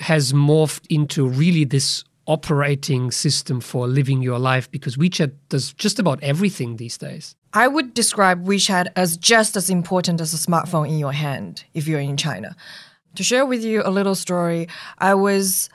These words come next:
Speaker 2: traveling from Chengdu to Zhoujiaigou. It's about a nine-hour drive and then through mountainous range.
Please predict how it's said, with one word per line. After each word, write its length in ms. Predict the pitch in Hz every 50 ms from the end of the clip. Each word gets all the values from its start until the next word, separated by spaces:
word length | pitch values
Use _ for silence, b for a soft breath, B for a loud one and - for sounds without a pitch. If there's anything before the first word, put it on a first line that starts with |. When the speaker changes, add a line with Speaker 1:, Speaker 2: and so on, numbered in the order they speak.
| b b
Speaker 2:
traveling 420 | - 247 247 247 240 240 233 233
from 220 | 214 - 208 180 185
Chengdu 540 | 185 - 208 196 196 196 185 190 185 180
to 100 | 180 190
Zhoujiaigou. 840 | 170 - 180 175 175 170 190 180 175 170 170 180 175 170 165 156 - -
It's 120 | 180 -
about 220 | 214 202 240 247
a 60 | 262 220
nine-hour 640 | 185 180 170 175 170 170 - 160 165 165 165 160
drive 580 | 156 - - 160 156 156 147 147 147 151 151 151 - -
and 260 | - 160 156 160 160
then 120 | 160 160
through 220 | - 180 175 175 175
mountainous 440 | 175 170 170 - - 170 165 156
range. 520 | - 156 147 143 143 143 139 143 143 -